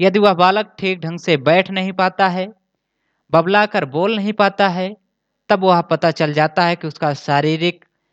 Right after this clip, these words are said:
गामक एवं वाणी विकास की गति मंद है तथा उस पर अधिक ध्यान दिए जाने की जरूरत है, ताकि बच्चा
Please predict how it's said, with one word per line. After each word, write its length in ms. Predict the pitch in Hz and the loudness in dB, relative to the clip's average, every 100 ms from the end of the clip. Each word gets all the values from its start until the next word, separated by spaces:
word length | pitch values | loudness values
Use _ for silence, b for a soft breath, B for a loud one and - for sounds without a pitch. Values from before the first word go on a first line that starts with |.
| _ _ | _ _
गामक 420 | 131 165 185 214 - 160 | -2 0 0 -4 -6 -4
एवं 260 | 156 156 | -4 -2
वाणी 320 | 139 151 180 | 0 2 2
विकास 520 | 170 156 143 143 139 - | -2 -2 -2 0 -4 -6
की 140 | 143 | -4
गति 260 | 139 135 143 | -2 -2 -2
मंद 240 | 185 175 | -4 -4
है 220 | 110 117 - _ _ _ _ _ 180 | -10 -14 -20 _ _ _ _ _ -2
तथा 500 | 180 190 208 247 _ _ _ - | 0 0 0 -4 _ _ _ -14
उस 140 | 185 | -6
पर 160 | 208 202 | 0 0
अधिक 400 | - 160 180 160 | -2 -6 -6 -4
ध्यान 300 | 151 151 151 | -6 -4 -4
दिए 180 | 143 143 | -4 -2
जाने 280 | 151 170 | -2 -2
की 100 | 196 | -4
जरूरत 480 | 220 233 247 190 - | -2 -2 0 -2 -4
है, 120 | 123 - _ _ _ - | -12 -18 _ _ _ -2
ताकि 280 | 170 170 160 | -2 -2 -4
बच्चा 540 | 156 156 202 202 233 | -6 -4 -4 -2 -4